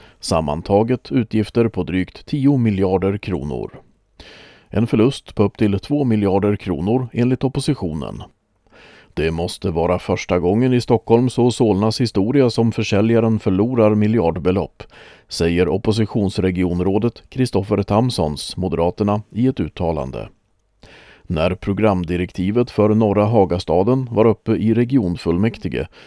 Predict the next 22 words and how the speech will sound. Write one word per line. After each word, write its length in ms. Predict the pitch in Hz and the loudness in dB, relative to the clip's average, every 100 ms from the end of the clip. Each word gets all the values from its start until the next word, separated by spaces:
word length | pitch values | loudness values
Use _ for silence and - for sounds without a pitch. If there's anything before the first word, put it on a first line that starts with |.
| - _ | -20 _
fick 280 | 82 78 92 | -6 -4 -4
oppositionen 720 | 85 95 104 - 98 120 127 | -2 -2 -2 0 2 2 2
igenom 420 | 113 107 120 113 | 2 4 2 0
en 180 | - 120 | -2 -2
så 160 | 120 131 | -2 0
kallad 440 | 117 98 107 101 | 2 2 2 0
minoritetsåterremiss 1700 | 92 110 123 135 - 110 - - 95 92 92 85 90 113 71 - - - | 0 2 4 2 2 0 0 -4 -4 -2 0 0 0 -2 -4 -8 -10 -12
och 480 | - - - 78 90 | -20 -18 -6 -2 -2
stoppade 460 | - 85 - 95 123 | -2 -2 -2 -4 0
tillfälligt 500 | 120 98 104 117 107 | -2 0 0 2 0
upplägget. 640 | - 80 78 53 - - - _ - - _ | -2 -4 -4 -6 -12 -16 -20 _ -20 -20 _
Jens 420 | - 87 101 - | -4 0 0 -4
Sjöström, 600 | 98 110 92 - 95 127 | -4 0 0 0 0 0
Socialdemokraterna, 1040 | - 127 117 101 92 92 101 104 113 113 131 _ - | -2 -2 0 0 0 0 2 2 2 -2 -2 _ -2
investeringsregionråd, 1500 | 120 123 131 127 101 95 98 104 92 87 90 87 101 127 131 _ _ | 0 2 2 2 2 2 -2 -2 -2 0 -2 0 0 0 -2 _ _
tycker 260 | - 113 117 | -4 0 2
att 240 | 113 - - - - | 2 0 -20 -10 -4
de 140 | 98 | 0
är 60 | 120 | 2
helt 300 | 139 131 - | 0 0 -2
fel 260 | 82 78 | -4 -2
ute. 360 | 71 - - | -4 -6 -8